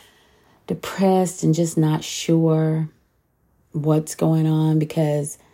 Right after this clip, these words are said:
I feel like this year has been a strange year. It's been a really crazy year,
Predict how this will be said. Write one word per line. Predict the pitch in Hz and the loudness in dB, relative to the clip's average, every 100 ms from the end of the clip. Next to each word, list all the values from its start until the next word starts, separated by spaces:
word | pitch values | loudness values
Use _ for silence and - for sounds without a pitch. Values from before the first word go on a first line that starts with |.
| _ _ _ _ 175 | _ _ _ _ -10
I | |
feel | 160 294 330 | -2 0 2
like | 320 | 2
this | 269 208 - | 2 0 0
year | 185 | 0
has | 175 165 | 0 0
been | 160 156 151 147 156 - - - | 0 0 0 -2 -6 -12 -20 -12
a | 160 151 | -8 -8
strange | - - - 156 151 151 151 151 151 143 | -8 -12 -4 0 2 2 2 0 -4 -6
year. | 139 139 139 135 | -4 -4 -4 -6
It's | 135 170 160 | -4 -4 -2
been | - 247 | 2 4
a | 220 | 4
really | 156 143 156 160 160 | 2 2 2 4 2
crazy | - - 156 147 143 135 | -4 -4 -2 -2 -4 -4
year, | 135 123 120 - - - | -4 -4 -6 -6 -8 -10